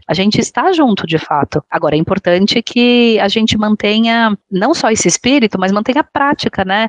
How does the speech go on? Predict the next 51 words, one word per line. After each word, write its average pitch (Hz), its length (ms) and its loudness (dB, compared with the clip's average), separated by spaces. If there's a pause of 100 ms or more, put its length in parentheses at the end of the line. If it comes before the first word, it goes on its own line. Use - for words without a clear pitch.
De 190 60 0
sentar 196 300 0
junto, 196 320 0
de 185 100 -2
conversar, 185 680 -2
de 180 240 -4
ampliar 214 720 0 (120)
essas 160 240 -2
necessidades 160 680 -2
todas, 226 300 0
porque - 160 -4
elas 254 120 -2
também 247 220 0
são 247 120 -2
moventes. 151 600 -2
Hoje 170 160 2
a 220 40 0
gente 269 260 2
olha 190 180 0
mais 170 140 -2
pra - 120 -4
questão 156 240 -2
da 151 120 -4
fome 220 200 0
que - 80 -4
a 339 40 0
gente 381 200 0
olhava 381 240 4
há 381 40 -6
quatro 392 320 0 (120)
anos, 175 200 -2
certo? - 440 -6
Por - 120 -2
quê? 165 120 -2
Porque 247 240 -2
hoje 349 120 2
a 320 80 0
fome, 320 400 2
que - 80 -4
era 247 80 0
uma 233 160 -2
coisa 202 200 -2
que - 80 -2
tinha 185 160 -2
ficado 170 280 -4
no 165 100 -2
nosso 156 240 -2
passado, 233 640 0
voltou 294 600 0
a 320 40 2
aterrorizar. 311 600 2